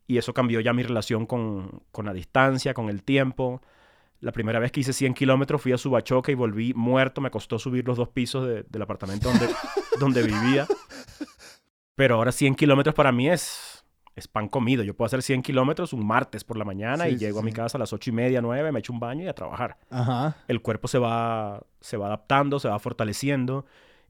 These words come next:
Speaker 1: y uno va ganando mucha, mucha confianza y, y vas perdiendo el miedo, porque entender o demostrarte a ti mismo que eres capaz de superar ciertos retos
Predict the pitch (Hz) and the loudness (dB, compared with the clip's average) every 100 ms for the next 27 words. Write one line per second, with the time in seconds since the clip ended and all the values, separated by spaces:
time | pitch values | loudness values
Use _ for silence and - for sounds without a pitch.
0 | - 135 127 131 131 127 131 131 127 - | 2 4 6 6 6 4 2 2 0 0
1 | 131 123 120 113 104 104 131 _ 135 123 | -2 0 -2 -6 -8 -10 -14 _ -8 -6
2 | 127 127 110 143 131 127 123 - 135 135 | -2 -2 0 6 6 6 4 -2 -2 -2
3 | 127 117 107 104 95 - 110 - 123 123 | -2 -4 -6 -8 -10 -6 -6 -4 0 2
4 | 120 139 190 120 110 104 110 98 101 - | 2 6 6 6 2 -6 -6 -6 -10 -10
5 | - 127 123 110 110 135 151 139 120 - | -2 -2 0 -2 0 2 4 2 0 -4
6 | - 131 127 139 143 123 113 110 - 135 | -2 -2 0 -4 -2 -2 -2 -4 -4 -4
7 | - 131 127 131 127 104 - 120 120 135 | -2 -4 -2 -2 -2 -2 -4 -6 -4 -2
8 | 143 135 151 175 | 0 0 -2 -12